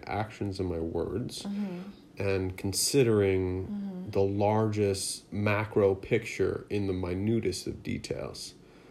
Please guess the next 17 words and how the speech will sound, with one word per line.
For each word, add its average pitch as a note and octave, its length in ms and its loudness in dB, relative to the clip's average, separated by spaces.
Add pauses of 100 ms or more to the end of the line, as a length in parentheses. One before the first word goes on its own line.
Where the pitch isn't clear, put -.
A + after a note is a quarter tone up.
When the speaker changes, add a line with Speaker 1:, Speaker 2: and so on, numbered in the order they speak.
(300)
Speaker 1:
that F#2 540 0 (160)
really G#2 260 4
allows F#2+ 400 2
you G2+ 60 2
to F2+ 80 2
relax F2 460 2
and E2+ 120 -4
feel F2 180 -2
safe - 680 -2 (520)
that F2+ 360 2
I'm G2+ 260 0
taking F#2+ 380 0
not F#2 180 0
only F#2+ 220 2
myself, A2+ 960 0 (840)
but D#2+ 180 0
you C3+ 680 4